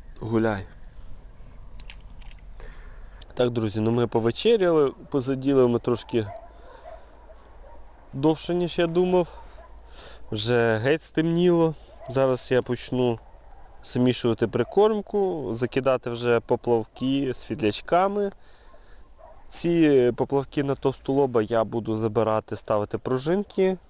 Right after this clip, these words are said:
на пуфіки. Якось так. Будемо пробувати, що тут скаже нам риболовля нічна. У нас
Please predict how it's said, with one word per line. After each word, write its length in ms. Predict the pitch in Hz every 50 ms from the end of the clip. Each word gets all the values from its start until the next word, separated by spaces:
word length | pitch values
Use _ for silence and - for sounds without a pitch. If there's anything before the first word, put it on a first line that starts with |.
| - - -
на 340 | 147 143 143 139 139 139 135
пуфіки. 600 | - - 190 190 - 208 196 - - 196 190 196 - - - - - - - - - - - - - - - - - - - - - - - - - - - - - - - - - - -
Якось 300 | 185 180 - 190 175 -
так. 380 | - - 214 208 190 160 - - - - - - - - -
Будемо 280 | 143 147 151 165 180 170
пробувати, 480 | - 196 220 202 170 143 127 - 117
що 220 | 113 - - 156 143
тут 180 | - 131 120
скаже 380 | - - 147 143 131 127 131 123
нам 280 | 123 127 123 123 117 110 - - - - - -
риболовля 840 | 120 127 131 127 123 135 131 131 131 120 113 107 107 104 107 101 - - - - - - - -
нічна. 680 | 127 123 117 113 - - - 117 113 117 113 101 98 - - - - - - - - - - - - - - - - - - - - -
У 60 | 139
нас 380 | 151 185 208 214 202 185 -